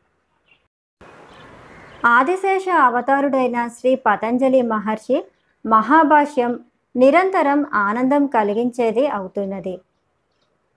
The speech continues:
సుమధరం సర్వతా రమణీయమై వెలుగుతున్నది. అలాంటి దానిని శ్రీ శంకరులచే రచించబడిన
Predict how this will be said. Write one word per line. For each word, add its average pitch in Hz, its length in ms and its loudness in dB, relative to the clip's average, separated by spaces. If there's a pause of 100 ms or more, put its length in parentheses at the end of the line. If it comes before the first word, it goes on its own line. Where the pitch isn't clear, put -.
(800)
సుమధరం 254 800 2 (220)
సర్వతా 254 760 2
రమణీయమై 233 880 -2 (360)
వెలుగుతున్నది. 214 840 -2 (1000)
అలాంటి 269 420 2
దానిని 262 580 0
శ్రీ 254 280 -4
శంకరులచే 240 800 -2
రచించబడిన 208 920 -6